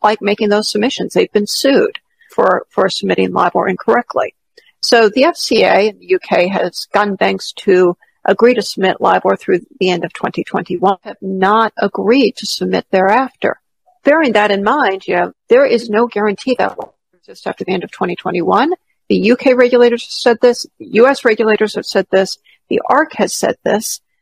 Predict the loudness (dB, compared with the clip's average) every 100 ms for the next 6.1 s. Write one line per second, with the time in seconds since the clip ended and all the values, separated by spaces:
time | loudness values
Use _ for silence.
0 | -2 0 2 2 4 4 0 0 -2 0
1 | -2 -4 -6 -6 -4 -2 0 -2 _ _
2 | _ _ 0 2 2 2 2 0 0 -2
3 | 0 -2 0 0 -6 -12 -2 0 0 2
4 | 0 0 -2 _ _ -2 -2 -4 -4 -2
5 | -2 0 -2 -4 -6 -4 -4 -4 0 0
6 | 0